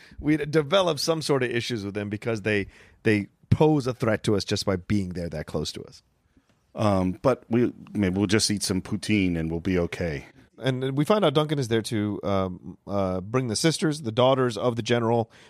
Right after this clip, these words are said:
Speaker 1: Monroe, Cora, and, um,
Speaker 2: Alice.
Speaker 1: Alice to the General with some troops as well.
Speaker 2: Right. And now we, it's our first chance to meet Magua.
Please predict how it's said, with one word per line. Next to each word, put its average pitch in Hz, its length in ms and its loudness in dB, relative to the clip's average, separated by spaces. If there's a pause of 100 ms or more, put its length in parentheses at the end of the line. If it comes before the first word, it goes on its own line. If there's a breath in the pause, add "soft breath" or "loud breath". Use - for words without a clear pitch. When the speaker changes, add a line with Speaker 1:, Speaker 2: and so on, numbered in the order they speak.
Speaker 1:
Monroe, 151 540 4 (240 soft breath)
Cora, 123 560 4
and, 104 420 -4
um, 95 340 2
Speaker 2:
Alice. 95 460 0
Speaker 1:
Alice 110 500 4
to 135 540 2 (320 soft breath)
the 104 80 -4
General 110 540 2
with 110 200 0
some 104 300 0
troops - 380 -2
as 95 160 -4
well. 90 240 2
Speaker 2:
Right. 80 220 -4 (280 soft breath)
And 110 140 2
now 139 180 4
we, 151 220 2
it's 117 160 -4
our 107 100 4
first 131 320 0
chance 104 300 -2
to - 100 -6
meet 90 320 -2
Magua. 80 640 -4